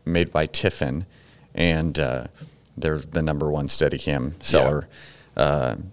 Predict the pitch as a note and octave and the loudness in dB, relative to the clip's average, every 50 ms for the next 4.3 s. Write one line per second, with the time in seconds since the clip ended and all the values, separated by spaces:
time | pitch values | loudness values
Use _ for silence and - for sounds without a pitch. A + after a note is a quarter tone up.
0 | - - - - E2 D#2+ - G#1 - D#2+ D#2 D2+ D2 D#2 D2 D2 C#2 D2 - - | -8 -2 2 4 6 6 4 4 4 4 4 4 2 0 0 -2 -2 -2 -2 -2
1 | D2+ D2+ D#2 D#2+ F2+ F2+ E2+ F2 F2 E2+ D2+ F2+ - - G2+ F#2+ F2+ F2+ - F2 | 0 0 2 4 4 4 4 4 2 2 2 2 2 4 4 4 4 4 2 2
2 | E2+ E2 D#2 D#2+ D2 D2 C2+ C2 B1+ D2+ D#2 - - - F2+ D#2 C#2+ C2+ - - | 2 2 2 0 -2 -2 -2 -2 -2 -4 -6 -10 -10 -4 -2 -2 -2 0 0 0
3 | D#2 - - C#2 C2+ C2+ B1 A#1 C#2 C#2 B1 - D2 C2+ C#2 A#1 - - A1+ - | 0 0 0 -4 -4 -2 -4 -4 -4 -4 -4 -4 -4 -2 -2 -4 -4 -6 -6 -4
4 | - - F#2 E2 C#2+ D2 | 0 4 4 4 4 2